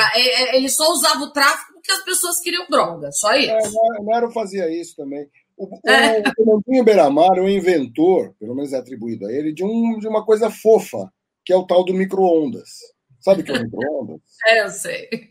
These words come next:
Speaker 1: <laughs> Infelizmente.
Speaker 2: Pra quem não sabe, o micro-ondas, você enche o cara, você bota o cara assim, enche ele de pneu até aqui a, o pescoço e bota fogo. Uma invençãozinha do
Speaker 1: Só isso.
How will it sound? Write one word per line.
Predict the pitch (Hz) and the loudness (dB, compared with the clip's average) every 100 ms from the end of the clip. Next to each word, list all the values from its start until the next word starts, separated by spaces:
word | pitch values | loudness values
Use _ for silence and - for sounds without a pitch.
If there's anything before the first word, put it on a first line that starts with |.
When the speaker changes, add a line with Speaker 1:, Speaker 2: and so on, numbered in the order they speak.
| 240 | -12
Speaker 1:
<laughs> | - _ | -12 _
Infelizmente. | 277 285 269 269 240 196 165 160 | -8 0 0 2 2 2 2 2
Speaker 2:
Pra | 202 | 4
quem | |
não | 226 202 - | 4 2 0
sabe, | - 196 180 117 104 | 2 4 4 0 -8
o | 95 | -10
micro-ondas, | 117 117 127 156 170 123 113 | -12 -8 -2 0 0 -2 -8
você | 143 151 175 | -10 -6 -4
enche | 202 208 156 | -2 -4 -8
o | |
cara, | - 151 143 117 | -2 0 0 -2
você | 107 | -8
bota | 127 165 190 190 | -2 2 2 -2
o | |
cara | - 135 127 | -6 -4 -4
assim, | 113 - 151 196 190 - - _ - | -8 -10 -10 -10 -14 -20 -20 _ 0
enche | 170 220 - 180 | 2 2 2 0
ele | 156 | 0
de | 135 | -2
pneu | 156 180 165 147 151 175 202 - - 160 196 - - - | 2 2 4 6 6 6 2 -6 -12 -10 -10 -12 -20 -20
até | 117 - 165 | -6 2 4
aqui | 165 - 139 | 4 0 -6
a, | 123 113 107 104 101 | -2 -4 -6 -10 -12
o | 104 110 | -12 -8
pescoço | 143 135 - 156 190 190 214 - | -8 -8 0 2 2 0 -8 -8
e | 233 | 0
bota | 240 240 247 | 2 2 0
fogo. | - 220 208 185 - _ _ _ _ _ _ - | 0 -2 -2 -8 -16 _ _ _ _ _ _ -2
Uma | 170 | 2
invençãozinha | 196 226 220 - 180 143 185 | 6 6 4 2 0 2 2
do | 208 | 2
Speaker 1:
Só | |
isso. | 220 | 4